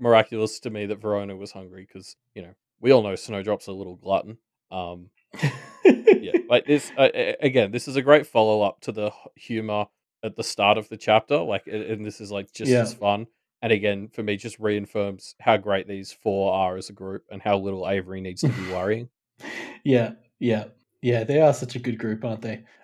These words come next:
Speaker 2: Um, yeah, the, the line of Snowdrop talking about how she's saving up for winter and how, when you think about it, that just makes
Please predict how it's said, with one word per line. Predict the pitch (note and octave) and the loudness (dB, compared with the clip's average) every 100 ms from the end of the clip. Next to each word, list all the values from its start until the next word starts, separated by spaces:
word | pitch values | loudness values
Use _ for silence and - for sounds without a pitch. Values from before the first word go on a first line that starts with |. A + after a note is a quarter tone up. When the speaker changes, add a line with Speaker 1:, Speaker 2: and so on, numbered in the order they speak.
| - | 0
Speaker 2:
Um, | C#3+ C#3 C3 B2 A#2+ - - _ - | 4 6 6 2 -2 -6 -20 _ -6
yeah, | E3 E3 C3 A2 - | 4 6 6 2 -6
the, | D3 F#3+ F#3 | 6 6 8
the | C#3 F#3 | 6 8
line | E3+ F3+ G3 F#3+ | 10 10 8 8
of | E3 D3+ C3+ | 4 2 -2
Snowdrop | - - D3+ C#3+ D3 B2 | -6 -2 2 4 2 4
talking | D3+ D3 | 2 2
about | C#3 C3+ C3 | 2 2 4
how | C#3+ | 2
she's | B2 C3 | 0 -4
saving | - D3 C#3+ D3 | 2 4 4 2
up | D3 | 0
for | - | 0
winter | B2+ B2+ B2+ | 2 2 4
and | D#3 F3+ | 2 2
how, | C3 C#3+ | 4 4
when | C3 C3+ | 4 2
you | C3+ | 0
think | D3+ C#3+ | 0 2
about | D3 C3+ | 4 4
it, | - | 4
that | B2 | -2
just | B2+ B2 | -2 0
makes | B2 B2 A#2+ | 2 2 0